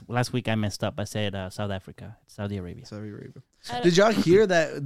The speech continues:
Speaker 2: the, the, the day that they beat Argentina that they're
Speaker 1: Yeah.
Speaker 2: making it a national holiday?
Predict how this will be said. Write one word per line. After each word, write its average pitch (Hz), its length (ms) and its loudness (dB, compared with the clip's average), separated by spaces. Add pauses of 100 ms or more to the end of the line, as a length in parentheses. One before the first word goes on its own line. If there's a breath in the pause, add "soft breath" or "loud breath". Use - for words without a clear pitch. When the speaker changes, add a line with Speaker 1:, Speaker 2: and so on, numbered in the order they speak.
Speaker 2:
the, 139 360 2
the, 123 460 0
the 120 100 2
day 123 220 2
that 135 160 -2
they 131 140 2
beat 123 440 -2 (100)
Argentina 117 580 -2
that 113 80 2
they're 107 160 0
Speaker 1:
Yeah. 101 60 2
Speaker 2:
making 123 300 -2
it 120 60 0
a 113 120 -2
national 113 440 -6
holiday? 127 500 -4